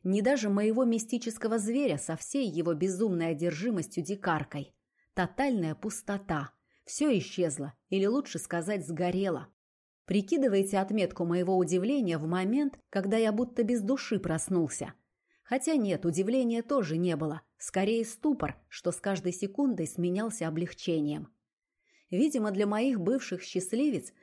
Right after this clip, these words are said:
становление бездушными и безэмоциональными и служило той самой причиной, что вынуждало их обращаться за помощью к специалисту. Но мне, человеку, который годами привык делать вид, что у него их нет,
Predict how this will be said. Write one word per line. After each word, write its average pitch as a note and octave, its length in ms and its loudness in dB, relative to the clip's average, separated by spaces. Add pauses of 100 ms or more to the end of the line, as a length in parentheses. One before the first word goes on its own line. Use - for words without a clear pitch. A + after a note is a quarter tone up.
(100)
становление A3+ 680 2
бездушными F3 760 0
и F#3 160 -2
безэмоциональными G3 1200 0 (220)
и A3 100 -2
служило B3 540 2
той F#3+ 240 -2
самой F#3+ 380 -2
причиной, G3 640 0
что - 220 -2
вынуждало G#3 500 2
их B3+ 260 0
обращаться F3 600 0
за E3+ 140 -2
помощью F#3+ 440 -2
к - 40 -14
специалисту. E3 840 -2 (400)
Но F#3 200 2
мне, G#3+ 320 2
человеку, F3+ 640 0
который F#3+ 400 -2
годами F#3+ 540 0
привык F#3 420 0
делать F#3+ 420 -2
вид, B3 260 0
что - 220 -4
у E3+ 60 2
него F3+ 260 0
их F#3+ 300 -6
нет, B3 280 0